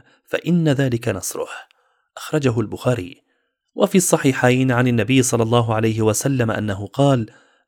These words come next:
"المسلم أخو المسلم، لا يظلمه ولا يسلمه، ومن كان في حاجة أخيه كان الله في حاجته، ومن فرج عن مسلم كربة فرج الله عنه كربة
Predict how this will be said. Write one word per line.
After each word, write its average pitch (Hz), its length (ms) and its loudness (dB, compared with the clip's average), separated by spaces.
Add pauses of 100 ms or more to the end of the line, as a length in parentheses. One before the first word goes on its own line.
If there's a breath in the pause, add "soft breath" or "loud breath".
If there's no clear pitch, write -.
(100)
"المسلم 143 560 2
أخو - 240 0
المسلم، 113 520 -2 (380 soft breath)
لا 104 160 2
يظلمه 110 520 0
ولا 123 380 2
يسلمه، 131 520 0 (460 soft breath)
ومن 175 200 4
كان 190 280 2
في 151 140 -2
حاجة 127 300 2 (160)
أخيه 120 540 -2
كان 175 180 2
الله 131 320 0
في 120 140 -4
حاجته، - 500 -6 (500 soft breath)
ومن 107 200 -2
فرج 104 360 0
عن 95 200 -2
مسلم 110 360 -4
كربة 143 640 2 (420 soft breath)
فرج 180 360 6
الله 143 360 2
عنه 127 240 0
كربة 127 380 0